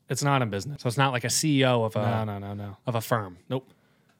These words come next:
Speaker 2: It's not an owner of a company.
Speaker 1: No, it's not
Speaker 2: 'cause
Speaker 1: like
Speaker 2: that would
Speaker 1: a
Speaker 2: be
Speaker 1: lawyer.
Speaker 2: entrepreneur.
Speaker 1: No, it's not. Not an owner, no.
Speaker 2: Are you outside when you do it?
Speaker 1: No, it's a, it's a medical, me-, it's in the
Speaker 2: Oh.
Speaker 1: medical field.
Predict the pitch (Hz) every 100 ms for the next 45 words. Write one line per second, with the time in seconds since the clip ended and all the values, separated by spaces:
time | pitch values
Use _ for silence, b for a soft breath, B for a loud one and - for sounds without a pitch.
0 | _ _ - - 127 113 127 135 113 104
1 | 98 101 98 107 - 107 107 - 135 127
2 | 120 123 120 120 117 117 107 110 110 110
3 | - 113 107 - _ _ _ _ - 127
4 | 127 120 113 110 104 101 98 _ _ _
5 | - 131 127 147 139 - 160 - 175 180
6 | 180 190 190 120 110 107 135 139 - 127
7 | 123 120 143 147 - 101 - _ - 143
8 | 139 165 156 190 220 160 139 110 - 98
9 | 110